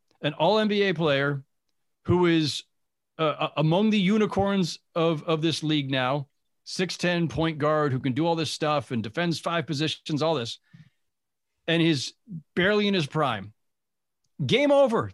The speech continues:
That's it. If you get Ben Simmons, I don't care what else is in the deal going in either direction. That is it. That's what you need. The Rockets need somebody to build around. I don't wanna care about, like, that somebody's gonna say, "Oh, well, John Wall." I don't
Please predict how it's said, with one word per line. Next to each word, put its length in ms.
That's 240
it. 260
If 140
you 120
get 340
Ben 200
Simmons, 320
I 60
don't 140
care 160
what 220
else 160
is 100
in 80
the 60
deal 200
going 200
in 140
either 240
direction. 540
That 400
is 200
it. 200
That's 240
what 160
you 60
need. 260
The 100
Rockets 360
need 140
somebody 220
to 60
build 240
around. 240
I 60
don't 100
wanna 140
care 220
about, 320
like, 160
that 100
somebody's 240
gonna 100
say, 160
"Oh, 140
well, 140
John 260
Wall." 160
I 80
don't 120